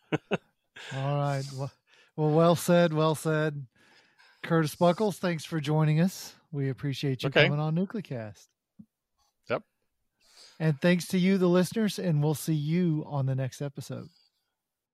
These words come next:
Speaker 2: Well, it was good to chat with Curtis again. I think the last time I saw him was at the Stratcom Symposium.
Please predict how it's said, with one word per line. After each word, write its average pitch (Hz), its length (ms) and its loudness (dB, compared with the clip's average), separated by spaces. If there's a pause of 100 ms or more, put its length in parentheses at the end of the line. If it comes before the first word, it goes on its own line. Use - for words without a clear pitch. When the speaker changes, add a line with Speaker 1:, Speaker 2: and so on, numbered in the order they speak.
(720)
Speaker 2:
Well, 156 140 0
it 160 40 2
was 123 140 -4
good 151 160 -4
to 135 80 -8
chat 143 320 -6
with 127 160 -14
Curtis 135 440 -10
again. 127 520 -10 (520)
I 131 80 -14
think 131 200 -10
the 127 80 -8
last 131 260 -8
time 139 180 -8
I 131 100 -8
saw 127 300 -10
him 123 120 -10
was 120 200 -10
at 120 180 -12
the 117 160 -12
Stratcom 123 640 -10
Symposium. 117 800 -10